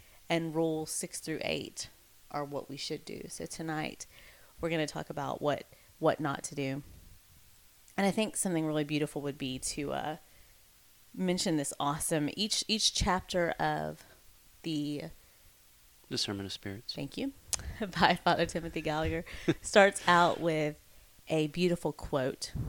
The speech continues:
Speaker 1: And so the quote for this rule, for Rule five, is, "When the morning's freshness has been replaced by the weariness of midday, when the leg muscles quiver under the strain, the climb seems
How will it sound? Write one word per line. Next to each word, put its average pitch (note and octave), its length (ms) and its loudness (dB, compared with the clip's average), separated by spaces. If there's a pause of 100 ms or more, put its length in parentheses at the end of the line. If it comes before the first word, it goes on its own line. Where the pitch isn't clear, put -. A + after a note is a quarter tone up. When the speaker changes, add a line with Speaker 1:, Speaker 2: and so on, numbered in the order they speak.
Speaker 1:
And E3+ 160 -2
so E3+ 160 6
the D3+ 120 2
quote - 440 4
for E3+ 140 0
this D3+ 280 2
rule, C#3+ 300 2
for - 160 -4
Rule D3+ 220 6
five, C#3 500 -2 (600)
is, F3 180 2
"When F#3 140 4
the F3+ 60 4
morning's G3+ 420 4
freshness F#3 540 0
has D#3 120 0
been D#3 200 2
replaced F3 720 2
by D3+ 140 4
the D3 100 6
weariness D#3+ 540 2
of D#3 120 -2
midday, D3 560 -2 (580)
when F3 200 2
the E3 80 6
leg D#3+ 240 4
muscles F3 420 0
quiver G3+ 500 2
under F3 220 0
the E3+ 120 0
strain, C#3+ 540 -4 (720)
the - 80 -10
climb F3 380 -2
seems G#3 340 -4